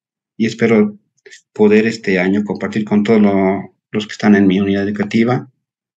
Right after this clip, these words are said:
si se puede, eh, compartir con más personas y ellos también lo van a replicar. Se va a hacer y si se puede, se, lo vamos a hacer.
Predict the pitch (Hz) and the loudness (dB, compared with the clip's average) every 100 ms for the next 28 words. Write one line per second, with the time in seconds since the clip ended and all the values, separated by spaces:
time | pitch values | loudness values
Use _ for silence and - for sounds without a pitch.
0 | _ - 107 104 104 104 101 98 101 _ | _ -6 -4 -2 0 0 2 0 -4 _
1 | _ _ _ _ - 104 - - - - | _ _ _ _ -12 -10 -8 -10 -12 -16
2 | - _ _ _ _ _ _ _ _ _ | -18 _ _ _ _ _ _ _ _ _
3 | _ _ _ 107 107 107 104 104 104 104 | _ _ _ -2 0 0 0 4 4 4
4 | 104 - 107 123 - - 92 101 87 92 | -2 -2 -2 -2 -8 -4 -2 -2 -2 -2
5 | 104 101 104 98 - 104 110 - - - | 0 2 2 0 -4 -8 -8 -8 -16 -18
6 | - _ _ _ _ _ - 101 101 101 | -20 _ _ _ _ _ -8 -6 -2 -2
7 | 104 127 76 71 - _ _ _ _ _ | 0 -4 -4 -8 -12 _ _ _ _ _
8 | _ _ _ - 107 107 104 123 117 104 | _ _ _ -14 -8 -8 -4 -4 -2 -4
9 | - 104 - 67 - 113 113 120 120 107 | -8 -10 -10 -10 -12 -6 0 0 0 -4
10 | 104 95 - | -10 -14 -18